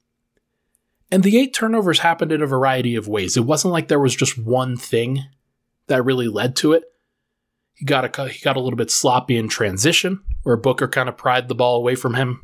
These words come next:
a time or two. Um, he tried to thread the needle a couple of times in transition. That didn't really work. He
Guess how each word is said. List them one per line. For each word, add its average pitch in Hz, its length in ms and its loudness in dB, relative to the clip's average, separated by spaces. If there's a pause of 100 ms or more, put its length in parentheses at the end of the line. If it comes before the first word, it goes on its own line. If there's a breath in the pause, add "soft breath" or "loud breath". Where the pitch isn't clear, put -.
(100)
a - 80 0
time 131 360 -2
or 123 60 -4
two. 131 380 -2 (920)
Um, 113 420 -2 (840)
he 131 760 -4 (960)
tried 143 400 0
to 127 80 -2
thread 123 320 0
the 117 80 -2
needle 135 320 0
a 135 40 0
couple 135 360 -2
of 131 100 -4
times 131 320 -2
in 113 80 -6
transition. 131 600 0
That 127 180 0
didn't 135 220 0
really 135 220 0
work. 131 440 -2 (1120)
He 131 280 0